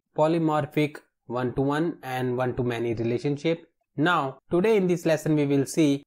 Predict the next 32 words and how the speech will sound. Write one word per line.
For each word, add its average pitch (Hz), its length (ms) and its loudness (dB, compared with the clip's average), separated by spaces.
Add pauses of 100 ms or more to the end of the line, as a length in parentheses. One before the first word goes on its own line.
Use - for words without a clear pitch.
many-to-many 156 880 2
polymorphic 127 720 -2
relations. 110 720 -4 (480)
It 196 160 -2
is 240 180 -2
slightly 175 540 0
more 180 280 2
complicated 151 960 0
than 131 380 0 (160)
one-to-one 147 760 0
and 127 320 -2
one-to-many 123 640 0
polymorphic 113 720 -2
relation. 156 480 0 (260)
Let's 196 240 0
see 190 120 2
an 165 100 2
example 123 520 0
of 101 200 -6
it. 95 180 -8 (240)
Before 147 300 2
moving 196 400 2
ahead, 170 360 2 (120)
uh, 135 160 0
one 165 180 2
request, 175 600 -2 (120)
if - 160 -10
you 156 80 2
like 170 300 2
my 190 160 -2
video 170 320 2
tutorials, 156 680 0